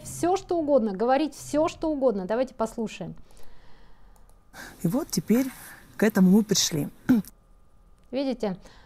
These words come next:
Speaker 1: А,
Speaker 2: Триста.
Speaker 1: сглатывает, э, и кашель. То есть вот эта вот, э, э, информация немножечко, э, ну, скажем так, притянутая за уши. Вот что хотелось бы в этом плане сказать, потому что, ам, как,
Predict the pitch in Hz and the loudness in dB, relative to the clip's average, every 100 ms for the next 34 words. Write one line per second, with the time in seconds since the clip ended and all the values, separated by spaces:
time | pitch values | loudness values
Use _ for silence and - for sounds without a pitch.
0 | - 220 226 220 - _ _ - - - | -8 2 2 4 0 _ _ -20 -14 -4
1 | 233 220 233 294 294 269 311 294 320 320 | -2 0 4 6 6 4 0 0 0 0
2 | - 277 269 - 294 311 - - 269 220 | -2 0 0 -2 -2 -2 -2 2 6 6
3 | - - 185 185 285 208 - 285 339 359 | 4 -4 -6 -2 -2 -2 -2 -4 -2 0
4 | 311 277 277 254 247 233 220 - - 240 | 2 0 0 0 2 2 0 -6 -6 -4
5 | 247 277 294 302 339 330 277 262 277 262 | -2 2 4 4 -2 -2 0 6 6 6
6 | 294 349 349 - - 277 - - - 233 | 4 2 0 -2 0 0 0 -18 -8 -2
7 | 240 247 311 - 262 240 226 220 220 269 | 0 0 -2 -2 0 0 0 -2 0 4
8 | 269 - 233 277 311 285 - 254 247 208 | 4 4 4 6 4 0 0 2 4 4
9 | 175 214 202 185 202 - - 180 175 277 | 2 4 4 4 2 2 0 -2 -4 -10
10 | - 254 - 208 208 254 294 294 - 226 | -10 -10 -4 -4 0 2 2 2 -2 -2
11 | 202 - - 226 240 247 247 208 214 214 | -2 -8 -4 -4 0 2 2 0 -2 -2
12 | 220 202 196 226 220 214 214 214 208 180 | -2 -4 -2 0 0 -2 -4 -6 -2 -4
13 | - - 208 240 240 226 - 220 208 202 | -4 -6 -2 -4 -4 -6 -6 -6 -4 -2
14 | 196 185 - - - 208 202 - | -4 -8 -14 -14 -12 -10 -4 -4